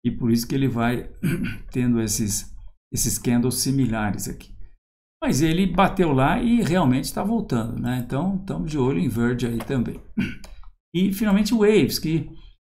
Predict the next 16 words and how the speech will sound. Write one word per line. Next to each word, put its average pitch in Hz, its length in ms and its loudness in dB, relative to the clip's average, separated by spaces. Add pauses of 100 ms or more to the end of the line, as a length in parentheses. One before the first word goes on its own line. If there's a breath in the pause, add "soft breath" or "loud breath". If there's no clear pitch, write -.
poxa, - 240 0
tá - 160 -6
tendo 180 240 0
um 160 280 4
desempenho 139 480 0
aí 170 120 4
espetacular. 180 1000 -2 (680)
O 123 40 0
Waves 123 200 2
é 123 60 4
uma, 110 400 4
uma 113 340 -4
fundação 113 560 -2
aí 120 140 0
que 117 80 -4
tá - 440 -6